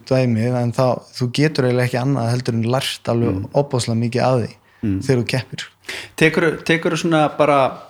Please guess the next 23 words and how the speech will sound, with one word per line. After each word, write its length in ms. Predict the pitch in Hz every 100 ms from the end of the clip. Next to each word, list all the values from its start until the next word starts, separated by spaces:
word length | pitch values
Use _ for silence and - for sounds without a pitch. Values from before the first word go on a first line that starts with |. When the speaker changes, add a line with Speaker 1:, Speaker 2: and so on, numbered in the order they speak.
| - - - - - - - - - _ - - -
Speaker 2:
stundum 300 | - - 135
með 80 | 143
sjálfur 380 | 156 156 160 135
og 40 |
fer 220 | 113 151 147
svona 240 | 156 143
yfir 200 | 151 147
bardagann, 420 | 151 151 151 135
þú 80 | 120
veist, 220 | 117 - - - -
eftir 260 | 123 -
bardaga, 380 | - 151 - 110
hvort 120 | 123 113
sem 120 | 98
Speaker 1:
Mhm. 20 |
Speaker 2:
mann 140 | 101
er 80 | 107
tapast 320 | 135 135 131 131
eða 120 | 120
vinnu, 240 | 139 156
þú 40 | 117
veist, 100 | 107
ferðu, 220 | 123 101